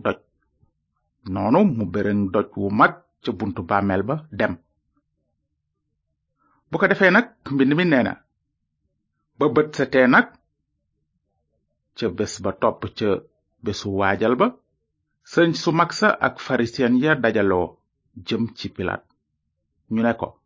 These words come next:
"Borom réew mi, fàttaliku nanu ne naxkat booba waxoon na ne bi muy dund naan,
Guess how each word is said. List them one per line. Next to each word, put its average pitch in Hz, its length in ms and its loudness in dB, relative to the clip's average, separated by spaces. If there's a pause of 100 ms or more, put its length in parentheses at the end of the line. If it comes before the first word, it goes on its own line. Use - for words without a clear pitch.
(880)
"Borom 165 220 2
réew 135 240 6
mi, 139 160 4 (840)
fàttaliku 101 520 -4
nanu 107 280 0
ne 156 200 4
naxkat 98 600 -4
booba 117 420 4 (560)
waxoon 143 440 2
na 131 120 4
ne 151 180 4
bi 107 160 -4
muy 110 260 0
dund 110 320 -2
naan, 110 300 4